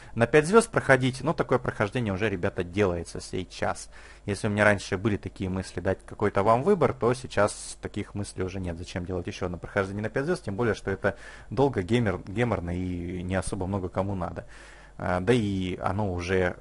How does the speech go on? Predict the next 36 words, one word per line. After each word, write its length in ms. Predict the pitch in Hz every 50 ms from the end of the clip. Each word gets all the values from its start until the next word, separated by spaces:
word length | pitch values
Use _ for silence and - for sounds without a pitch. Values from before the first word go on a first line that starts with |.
| 110 104
скоро 280 | - - - 104 98 87
будет 320 | 87 95 95 90 92 - - - -
выложено 480 | 95 85 101 110 98 87 90 90 87
полностью 500 | - - 101 95 92 90 87 - - 101
на 100 | 90 90 92
ютубе. 380 | 92 - - 87 82 85 - - - - - - - - - - - - - - - - - - -
Его 260 | - 120 127 127 120 113
легко 300 | 107 104 98 - - 104
достаточно, 560 | 92 90 - - 98 90 - - - 98 92
кстати, 280 | - - 104 92 -
найти, 280 | 95 92 90 90 - -
если 160 | 92 - - 98
кому 300 | - - 90 87 87 87
интересно. 580 | 87 - - 90 90 87 87 - - 90 90 - - - - -
М, 180 | 107 101 95 -
поэтому 520 | - 139 165 - - 131 120 113 110 104
я 160 | 98 107 101
сделаю 520 | 95 98 104 98 92 92 92 90 87 85 80 -
на 80 | - 104
последнем 420 | 92 110 - - 98 82 87 87
уровне 200 | 87 87 85 85
сложности 460 | 87 - - 90 85 87 82 - -
сразу. 640 | - - - - 160 180 180 160 156 135 123 113 98 95 - - -
Такого 300 | - 98 - - 135 117
прохождения, 680 | 127 - - - - 98 95 107 123 113 101 92 87
ну, 160 | 90 107 117
по 80 | - -
крайней 220 | - 117 117 113
мере, 160 | 110 117 110
от 80 | - -
русских 260 | 123 117 - - -
я 100 | - 110
не 180 | 107 101 95 95
видел. 340 | 92 90 92 92 95 95 - - - - - - - - - - - - -
И 60 | - 196
ещё, 680 | 208 196 139 120 123 156 147 - - 131 104 87